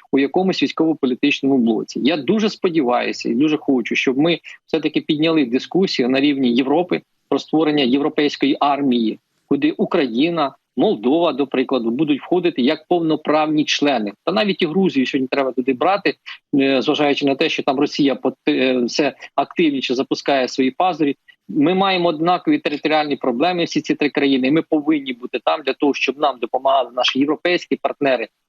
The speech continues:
країни Балтії, які постійно про це говорять, Польща, яка поки що вагається між США та Україною, скажу так,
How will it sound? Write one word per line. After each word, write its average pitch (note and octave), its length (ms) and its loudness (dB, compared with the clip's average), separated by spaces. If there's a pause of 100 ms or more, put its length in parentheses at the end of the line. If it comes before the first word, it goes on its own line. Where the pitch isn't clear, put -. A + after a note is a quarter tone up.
(140)
країни E3+ 260 2
Балтії, C#3 440 -2
які B2+ 160 -4
постійно C3 420 -2
про A#2+ 100 -8
це - 140 -2
говорять, B2 440 0
Польща, C#3 480 0 (340)
яка C3 220 -2
поки C3+ 240 -2
що C3+ 180 2
вагається C3 500 0
між B2+ 200 2
США B2+ 200 0
та B2 120 -2
Україною, A#2 540 0
скажу A2+ 280 0
так, A#2 220 -2